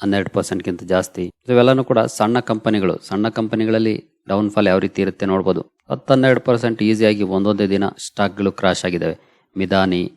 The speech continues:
ಇಲ್ಲೂ ಕೂಡ ನೋಡ್ಬೋದು, more than ten percent, ಬಜಾಜ್ ಹಿಂದೂಸ್ತಾನ್ ಹತ್ತು ಪರ್ಸೆಂಟ್ ಗಿಂತ ಜಾಸ್ತಿ, ಟಿ ವಿ ಎಸ್ ಸಿರಿ ಚಕ್ರ, ಡಿ ಬಿ ರಿಯಾಲ್ಟಿ, ಎಚ್ ಸಿ ಸಿ, ಡಿ ಸಿ ಬಿ ಬ್ಯಾಂಕ್, ಗ್ರೀನ್ ಲ್ಯಾಂಪ್, ಸುಪ್ರಿಯಾ ಲೈಫ್ ಸೈನ್ಸ್, ಎಸ್ ಬಿ ಎಫ್ ಸಿ. So ಮೆಜಾರಿಟಿ ಸ್ಟಾಕ್ ಗಳು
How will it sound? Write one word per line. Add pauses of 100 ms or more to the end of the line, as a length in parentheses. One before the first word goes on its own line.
ಇಲ್ಲೂ
ಕೂಡ
ನೋಡ್ಬೋದು,
more
than
ten
percent,
ಬಜಾಜ್
ಹಿಂದೂಸ್ತಾನ್ (200)
ಹತ್ತು
ಪರ್ಸೆಂಟ್
ಗಿಂತ
ಜಾಸ್ತಿ, (200)
ಟಿ
ವಿ
ಎಸ್
ಸಿರಿ
ಚಕ್ರ, (420)
ಡಿ
ಬಿ
ರಿಯಾಲ್ಟಿ,
ಎಚ್
ಸಿ
ಸಿ, (480)
ಡಿ
ಸಿ
ಬಿ
ಬ್ಯಾಂಕ್, (400)
ಗ್ರೀನ್
ಲ್ಯಾಂಪ್,
ಸುಪ್ರಿಯಾ (240)
ಲೈಫ್
ಸೈನ್ಸ್, (560)
ಎಸ್
ಬಿ
ಎಫ್
ಸಿ. (300)
So
ಮೆಜಾರಿಟಿ
ಸ್ಟಾಕ್
ಗಳು